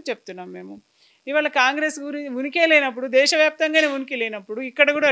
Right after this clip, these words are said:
డిపాజిట్లు రాని పరిస్థితిలో కాంగ్రెస్తో నింది పట్టుకుంటాం మేము. మాకు బీఆర్ఎస్ అయితే అసలే అవసరం లేదు. ఇటువంటి పార్టీని మాకేం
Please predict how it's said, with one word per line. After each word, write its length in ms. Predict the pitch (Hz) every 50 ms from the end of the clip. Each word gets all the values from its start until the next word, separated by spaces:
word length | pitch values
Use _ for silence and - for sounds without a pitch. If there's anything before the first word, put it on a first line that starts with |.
| 233 202
డిపాజిట్లు 500 | 240 240 269 277 302 311 320 - 294 285 269 277
రాని 180 | 269 262 254 240
పరిస్థితిలో 320 | 226 202 202 - - 240 247 - 302
కాంగ్రెస్తో 400 | 330 381 381 381 - - 359 330 294
నింది 160 | 285 277 262 226 214
పట్టుకుంటాం 460 | 196 - _ _ 196 175 185 185 180 185
మేము. 140 | 185 190 _ _ _ _ _ _ _ _ _ _ _ _ -
మాకు 120 | 349 359 294
బీఆర్ఎస్ 540 | 277 311 320 359 359 359 359 359 359 359 349
అయితే 140 | 349 - 349 311 269
అసలే 220 | 269 - 349 349 359 359 330
అవసరం 300 | 320 - 359 302 285 269 262
లేదు. 160 | 226 202 175 175 - _ _ _ _ - 254 247
ఇటువంటి 300 | 262 370 381 381 381 - 320 -
పార్టీని 300 | 330 339 349 392 381 349 330 320
మాకేం 280 | 330 339 403 392 381